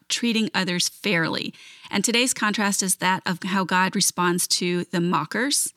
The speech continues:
and the humble. Now, mockers is an odd term to our ears in English. Other translations say scorners or proud skeptics. It means to boast,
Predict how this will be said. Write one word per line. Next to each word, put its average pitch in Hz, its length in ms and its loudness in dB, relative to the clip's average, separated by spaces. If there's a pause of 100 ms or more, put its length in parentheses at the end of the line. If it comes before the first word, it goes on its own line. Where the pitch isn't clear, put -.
(100)
and 180 160 2
the 226 40 4
humble. - 460 2 (180)
Now, 214 100 2
mockers 285 580 2
is 233 100 2
an 233 220 0
odd 202 340 4
term 185 380 2
to 180 180 0
our 175 200 4
ears 175 360 0
in - 180 0
English. - 560 0 (200)
Other 226 220 0
translations 196 760 0
say 190 340 2
scorners - 960 0
or 170 360 0
proud 214 580 0
skeptics. - 960 -2 (100)
It 208 140 -2
means 196 280 2
to - 80 -2
boast, 185 680 0